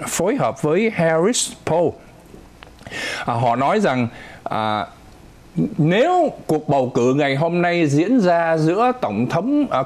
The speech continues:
cựu Tổng thống Trump với ông DeSantis, thống đốc Florida đó, thì đa phần chọn ông Trump, thưa quý vị. Cho nên ngay trong lúc này đó, cái khuynh hướng,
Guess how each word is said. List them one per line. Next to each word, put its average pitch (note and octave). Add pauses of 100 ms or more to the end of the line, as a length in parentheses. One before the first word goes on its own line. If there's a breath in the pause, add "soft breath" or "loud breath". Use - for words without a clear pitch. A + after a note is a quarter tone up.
cựu A#2+
Tổng G#2+
thống F#3
Trump F#3
với F#3
ông D#3+
DeSantis, E3+
thống G#3
đốc B3
Florida F3
đó, G3 (680 loud breath)
thì A2+
đa D#3
phần G#2+ (640)
chọn A2+ (440)
ông B2+
Trump, G#2+
thưa G2+
quý A2+
vị. G#2 (600 loud breath)
Cho C#3+
nên C3
ngay E3+
trong E3+
lúc A3+
này A#2
đó, D3 (140)
cái F3
khuynh E3
hướng, F#3